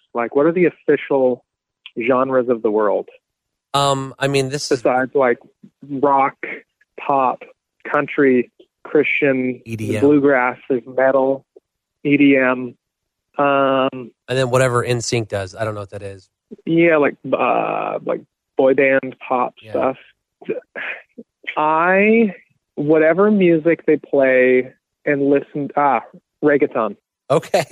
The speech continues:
Speaker 2: <laughs>
Speaker 1: Every time I, every time I'm in South, South or Central America, it's just that beat, and it, it just, it makes my day. I love it. Reggaeton.
Speaker 2: Reggaeton.
Speaker 1: <laughs>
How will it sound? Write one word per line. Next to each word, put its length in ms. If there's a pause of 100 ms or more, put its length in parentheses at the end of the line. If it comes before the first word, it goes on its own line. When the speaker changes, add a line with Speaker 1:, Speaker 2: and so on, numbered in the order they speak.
(240)
Speaker 2:
<laughs> 220
Speaker 1:
Every 300
time 240
I, 60 (100)
every 240
time 220
I'm 120
in 160
South, 180 (380)
South 220
or 100
Central 320
America, 600 (260)
it's 160
just 200
that 260
beat, 320 (180)
and 180
it, 160 (280)
it 100 (100)
just, 200 (540)
it 100
makes 320
my 100
day. 400 (340)
I 60
love 240
it. 80 (300)
Reggaeton. 480 (260)
Speaker 2:
Reggaeton. 520 (300)
Speaker 1:
<laughs> 520